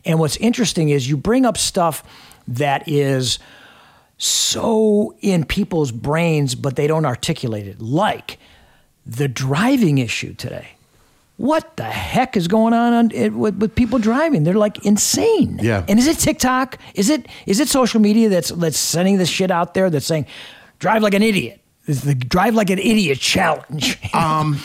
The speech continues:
Speaker 2: you know, it,
Speaker 1: You know?
Speaker 2: it's, we've, unfortunately, we have been forced to talk about this
Speaker 1: I know.
Speaker 2: essentially one or two days a week the past, uh, what, two months.
Speaker 1: Right, right.
Speaker 2: You know, um, obviously,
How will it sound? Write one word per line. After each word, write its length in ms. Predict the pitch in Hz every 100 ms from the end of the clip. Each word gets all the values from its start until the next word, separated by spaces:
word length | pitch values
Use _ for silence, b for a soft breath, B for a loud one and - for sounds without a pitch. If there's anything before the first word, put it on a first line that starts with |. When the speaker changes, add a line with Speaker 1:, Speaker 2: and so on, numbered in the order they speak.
| -
Speaker 2:
you 120 | 220
know, 180 | 214 208
it, 100 | 202
Speaker 1:
You 60 | 151
know? 80 | 170
Speaker 2:
it's, 420 | - - - -
we've, 760 | 143 143 262 285 196 - - - 294 226 - -
unfortunately, 840 | 147 135 180 233 - 180 120 120
we 300 | 113 120 185
have 140 | 208 123
been 180 | 123 104
forced 520 | - 143 165 139 -
to 60 | 117
talk 340 | 131 147 185
about 380 | 120 101 92 -
this 280 | 104 104 -
Speaker 1:
I 40 | -
know. 60 | 131
Speaker 2:
essentially 360 | 147 147 - 127
one 260 | 113 143
or 60 | 160
two 200 | - 156
days 300 | 131 135 120
a 60 |
week 440 | 110 127 135 113 -
the 100 | 113
past, 440 | 117 117 104 - B B B B B -
uh, 240 | - 92 80 -
what, 240 | 104 92 -
two 180 | 151
months. 500 | 143 127 98 - -
Speaker 1:
Right, 280 | 147 151 117 - 139
right. 220 | 139 113
Speaker 2:
You 80 | 120
know, 200 | 107 101 - 104
um, 320 | 101 95 90 -
obviously, 580 | 123 120 113 120 110